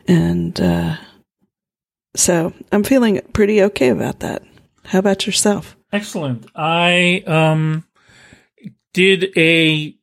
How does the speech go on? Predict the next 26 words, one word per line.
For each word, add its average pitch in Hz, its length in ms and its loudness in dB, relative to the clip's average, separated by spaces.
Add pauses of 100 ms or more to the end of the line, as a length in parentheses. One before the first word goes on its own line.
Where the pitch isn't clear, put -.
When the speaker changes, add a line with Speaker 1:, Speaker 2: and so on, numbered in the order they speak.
(120)
Speaker 2:
shoddy 208 600 0
weekly 139 440 -2
review, 110 560 -6 (420)
um, 135 340 4 (160)
Speaker 1:
Mm-hmm. 175 100 -2
Speaker 2:
I 135 120 0
would 127 200 -2
call 117 320 -4
it, 214 420 -4
um, 127 380 2
but 139 180 2
I 147 60 4
did 139 220 0
review 147 640 0
a 139 80 0
number 131 260 2
of 156 120 -2
things. 131 580 -2 (500)
I 151 140 0
also, 151 800 2
um, 135 480 -2
I 143 180 0
had 135 460 0 (480)
neglected 139 760 0
my 120 460 2
physical 151 960 -2